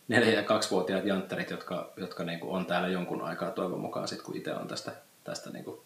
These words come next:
siirtynyt odottelemaan, että ollaan siellä samalla viivalla kaikki. Et jotenkin kyllä, kyllä se niin kuin avasi aika paljon silmiin sille, että, että minkälaisen maailman minä haluan jättää ja minkälaisen jotenkin niin kuin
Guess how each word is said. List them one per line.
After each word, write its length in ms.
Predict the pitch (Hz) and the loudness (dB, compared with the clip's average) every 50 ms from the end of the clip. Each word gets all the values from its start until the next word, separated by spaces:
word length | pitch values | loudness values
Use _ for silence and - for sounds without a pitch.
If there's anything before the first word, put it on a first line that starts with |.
| - - - - - - - - - - - | -20 -20 -20 -20 -20 -20 -20 -20 -20 -14 -4
siirtynyt 500 | - - 107 98 95 - - 92 95 95 | 4 8 8 10 10 8 8 6 6 6
odottelemaan, 680 | - 101 98 95 - - - 92 87 92 95 95 92 92 | 8 8 8 8 8 6 4 6 6 8 8 6 6 4
että 220 | - - 98 95 | 0 2 4 6
ollaan 280 | 98 98 95 87 92 - | 8 8 8 6 4 4
siellä 180 | - - - - | 2 0 0 0
samalla 360 | - 95 92 98 95 87 - | 0 2 2 4 4 2 2
viivalla 340 | - - - - - - - | 2 0 0 0 0 0 2
kaikki. 460 | - - - - - - - - - - - | 0 -2 -2 -4 -4 -8 -8 -8 -10 -14 -12
Et 100 | - - | -8 -6
jotenkin 540 | 92 90 92 92 - 95 90 90 - - - - - - - - - - - - - - - - - _ - - - - - | -4 -2 -2 0 0 0 0 0 -2 -8 -18 -20 -20 -20 -20 -20 -20 -20 -20 -20 -20 -20 -20 -20 -20 _ -20 -14 -14 -4 2
kyllä, 220 | 107 101 95 90 | 4 4 4 4
kyllä 200 | - - 101 95 | 4 6 6 8
se 100 | - 107 | 8 8
niin 160 | 101 98 92 | 8 8 6
kuin 160 | - 87 - | 4 4 4
avasi 300 | - 90 90 90 - - | 6 6 6 6 6 6
aika 180 | - 95 95 90 | 6 4 4 2
paljon 260 | - 90 87 82 85 - | 0 0 0 0 0 0
silmiin 320 | 92 87 78 - - - | -2 -2 -2 -2 -2 -2
sille, 300 | - - - - - - | -2 -2 0 0 0 0
että, 180 | - - - - - - - - | 0 0 -2 -4 -6 -6 -10 -14
että 140 | 151 - - | -14 -12 -6
minkälaisen 500 | - 98 95 90 90 87 85 85 - 92 | -2 0 2 4 4 4 4 4 4 2
maailman 300 | 90 87 82 80 90 - | 0 0 0 0 0 -2
minä 140 | 90 90 - | 0 0 0
haluan 220 | 104 95 - - | 0 0 -2 0
jättää 500 | - 98 - - - - - - - - - - | -2 -2 -2 -4 -4 -4 -4 -4 -6 -8 -6 -4
ja 60 | 90 | -2
minkälaisen 600 | 90 90 87 85 85 85 85 - 92 87 78 - | -2 0 0 2 2 2 2 2 0 -2 -4 -4
jotenkin 440 | 90 90 - 85 - - 82 82 80 | -6 -4 -4 -4 -4 -4 -4 -4 -4
niin 160 | 82 82 90 | -4 -4 -4
kuin 280 | - 90 85 - - | -4 -4 -4 -4 -8